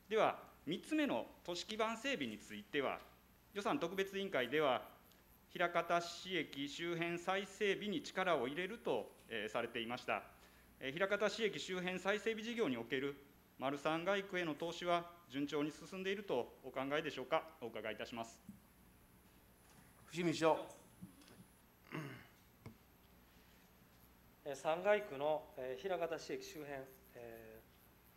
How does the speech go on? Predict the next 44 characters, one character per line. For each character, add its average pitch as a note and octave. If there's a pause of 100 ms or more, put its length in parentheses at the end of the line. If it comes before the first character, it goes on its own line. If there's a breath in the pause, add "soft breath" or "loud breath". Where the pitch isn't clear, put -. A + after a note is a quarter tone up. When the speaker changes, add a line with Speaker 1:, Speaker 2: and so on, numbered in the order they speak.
(340)
Speaker 3:
ー、 -
再 D#3
開 D3+
発 C#3+
事 C#3
業 C3+
に A2+
つ -
き -
ま B2+
し C3
て A2+
は、 A#2+ (200)
え G#2+
ー、 C3
実 C#3
施 E3+
段 A3
階 C3
に G#2+
入 A2
っ -
て -
お B2+
り C3
ま C3
し -
て、 G#2 (640 loud breath)
え D3
ー、 D3
公 A3+
民 F#3
連 E3+
携 E3+
に E3+
よ G3+
り E3+ (140)
必 -
要 A#3
な D#3 (180)
手 C#3+
続 C#3+
き C#3
を E3+